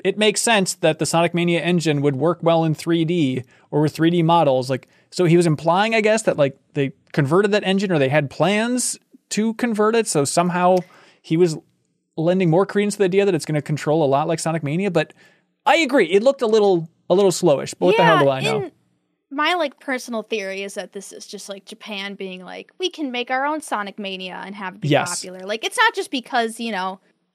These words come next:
Speaker 2: like, they did it better. Like, we are Sega. Like, we can make a Sonic Mania. And it's like, just make Sonic Mania two.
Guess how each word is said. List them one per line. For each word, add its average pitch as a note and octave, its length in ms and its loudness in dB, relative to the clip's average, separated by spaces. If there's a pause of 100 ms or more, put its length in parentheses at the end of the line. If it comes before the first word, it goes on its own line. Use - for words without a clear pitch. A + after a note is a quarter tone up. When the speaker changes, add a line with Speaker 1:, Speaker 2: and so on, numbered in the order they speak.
(200)
Speaker 2:
like, G#3 160 -2
they A#3+ 160 2
did A#3+ 160 2
it G3+ 140 -2
better. D4 340 0
Like, D4 320 -4
we C4+ 180 0
are C4 420 2
Sega. F#3+ 440 -4
Like, G3 180 -6
we B3+ 140 -6
can C4 480 0
make A3 160 -2
a B3 60 -8
Sonic G3 320 -6
Mania. G3 180 -10
And B3+ 80 -4
it's D4 100 -10
like, E4+ 120 -14
just - 180 -20
make F4+ 140 -12
Sonic G3+ 240 -12
Mania F3+ 260 -14
two. F#3 340 -12